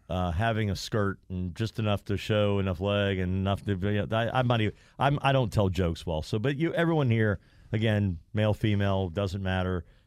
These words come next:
Everyone knows the joke. It's about, you know, how to make sure you keep people interested. And so when, when, you know, when you talk about the example of the thumb drive that Tripp just talked about, that's such a,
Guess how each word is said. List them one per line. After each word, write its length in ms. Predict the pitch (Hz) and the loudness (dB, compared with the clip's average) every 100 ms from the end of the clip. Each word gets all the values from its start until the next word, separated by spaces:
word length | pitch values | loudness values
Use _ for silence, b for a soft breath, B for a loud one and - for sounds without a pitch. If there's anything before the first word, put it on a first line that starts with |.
| - | -4
Everyone 260 | 123 127 113 | -2 0 0
knows 240 | 110 92 | 0 -2
the 80 | 95 | -4
joke. 440 | 87 101 98 90 | 0 2 2 0
It's 120 | 95 | -6
about, 300 | 95 98 101 | -2 -2 0
you 80 | 107 | -2
know, 80 | 95 | 0
how 160 | 104 117 | 0 0
to 80 | |
make 180 | 113 107 | 0 -2
sure 180 | - 110 | -2 -2
you 200 | 104 104 | 0 -2
keep 240 | - 98 | -6 -8
people 280 | 87 90 82 | -6 -4 -2
interested. 460 | 82 76 - - - _ b b b b | -4 -6 -14 -18 -20 _ b b b b
And 100 | 113 | -8
so 180 | - 127 | -2 0
when, 220 | 120 117 - | 0 -2 -4
when, 300 | 117 110 - _ | -4 -4 -6 _
you 100 | 123 | -4
know, 380 | 107 98 92 85 _ _ _ _ _ | -2 -2 -4 -8 _ _ _ _ _
when 220 | - 127 123 | -4 -2 0
you 120 | 120 | -2
talk 360 | - 139 165 | -2 -2 0
about 480 | 160 123 117 107 104 _ _ | 0 2 2 2 0 _ _
the 440 | 107 107 101 98 - | -2 0 2 0 -2
example 680 | 107 87 110 110 104 104 101 | -4 -2 0 0 0 -2 0
of 560 | 101 98 95 92 85 - _ - _ - | 0 0 2 0 -4 -10 _ -20 _ -6
the 380 | 98 98 92 85 - - _ - | -2 0 0 -4 -10 -20 _ -2
thumb 220 | 135 131 | 0 2
drive 320 | 101 90 85 | 2 2 0
that 100 | 87 | -2
Tripp 240 | - 104 - | -4 -4 -4
just 160 | 87 | -8
talked 260 | - 80 - | -6 -8 -8
about, 260 | 78 65 - - - - _ _ - - _ _ _ _ _ _ | -12 -12 -16 -20 -20 -20 _ _ -20 -20 _ _ _ _ _ _
that's 240 | - 143 - | -4 -4 -2
such 200 | 160 | -4
a, 120 | - | -4